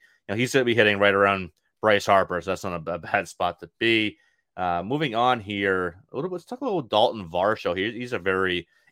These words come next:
interesting, uh, catcher. He's still a catcher as of now. Still played, I think it was thirty-three games there last year.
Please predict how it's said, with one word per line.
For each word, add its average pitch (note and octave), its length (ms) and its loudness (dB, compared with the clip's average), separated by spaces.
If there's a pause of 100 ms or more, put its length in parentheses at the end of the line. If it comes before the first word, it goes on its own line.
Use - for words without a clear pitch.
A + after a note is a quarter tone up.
interesting, F#2+ 800 -4
uh, E2 280 -6
catcher. G2 320 -6
He's G2+ 100 -8
still D#3+ 140 -2
a C3+ 40 0
catcher A#2 380 -2
as G#2+ 140 -4
of F#2+ 80 -10
now. G2 260 -4
Still G#2 320 -4 (380)
played, G2+ 340 -6
I F#2 140 -6
think A2+ 160 -10
it G2 40 -4
was F2+ 140 -8
thirty-three G#2 600 -4
games G2 440 -6
there G2 260 0
last F2+ 500 -4
year. A#2+ 580 2